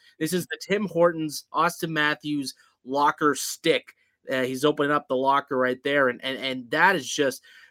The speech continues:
a thing of beauty. Maybe we'll have to give one away 'cause I think I might have an extra one here, actually. We could do a giveaway. If we can get five hundred subscribers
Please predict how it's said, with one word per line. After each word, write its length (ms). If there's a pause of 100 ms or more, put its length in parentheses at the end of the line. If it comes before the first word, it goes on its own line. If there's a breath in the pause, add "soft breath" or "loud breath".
a 60
thing 260
of 120
beauty. 360
Maybe 240
we'll 100
have 200
to 100
give 200
one 120
away 240
'cause 160
I 80
think 300
I 60
might 200
have 140
an 80
extra 320
one 100
here, 220
actually. 400
We 100
could 140
do 100
a 60
giveaway. 500 (400 soft breath)
If 100
we 100
can 80
get 160
five 260
hundred 260
subscribers 720